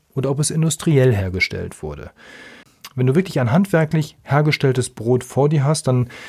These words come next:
hast du in der Regel auch qualitativ hochwertige Zutaten, ja.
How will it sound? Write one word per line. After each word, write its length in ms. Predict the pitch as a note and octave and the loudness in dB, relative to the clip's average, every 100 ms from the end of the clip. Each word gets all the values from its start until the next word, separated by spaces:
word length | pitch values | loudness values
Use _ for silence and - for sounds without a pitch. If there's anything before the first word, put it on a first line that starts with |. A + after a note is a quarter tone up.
| - _ | -20 _
hast 260 | D3 D3+ | -2 0
du 60 | D#3 | 0
in 80 | C3+ | 0
der 160 | A#2 | 2
Regel 180 | A#2 C#3 | 2 2
auch 200 | D#3 A2 | 0 -4
qualitativ 760 | - B2 C3 B2+ A#2 - C3 - _ | -2 0 2 0 -2 -2 -4 -6 _
hochwertige 600 | C#3+ C#3 - G#2+ A2+ A#2 | -2 0 -2 -2 0 -2
Zutaten, 760 | - - A2+ A2 F#2 D#2+ - F2+ | -2 -2 -4 -4 -8 -8 -8 -4
ja. 260 | G2 D3 | 0 0